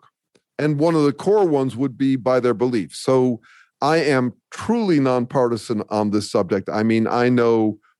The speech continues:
wonderful conservatives, liberals,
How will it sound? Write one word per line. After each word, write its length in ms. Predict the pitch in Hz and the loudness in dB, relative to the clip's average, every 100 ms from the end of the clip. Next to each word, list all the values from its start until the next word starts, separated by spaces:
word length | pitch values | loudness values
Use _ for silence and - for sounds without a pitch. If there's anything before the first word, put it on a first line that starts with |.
| - | -4
wonderful 760 | 113 143 156 139 151 127 123 - _ _ - | -2 0 0 0 0 0 -2 -8 _ _ -8
conservatives, 840 | 131 117 156 156 143 143 139 113 | -6 -2 0 2 2 2 0 -2
liberals, 1000 | 104 117 151 139 139 131 131 117 - - | -2 0 0 0 2 2 2 0 -8 -16